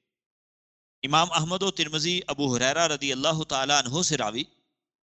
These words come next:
کہ حضور اقدس صلی اللہ تعالیٰ علیہ وآلہ وسلم فرماتے ہیں،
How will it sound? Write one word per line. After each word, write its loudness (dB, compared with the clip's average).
کہ 2
حضور 4
اقدس 2
صلی -2
اللہ 0
تعالیٰ -2
علیہ -2
وآلہ 0
وسلم -4
فرماتے -4
ہیں، -8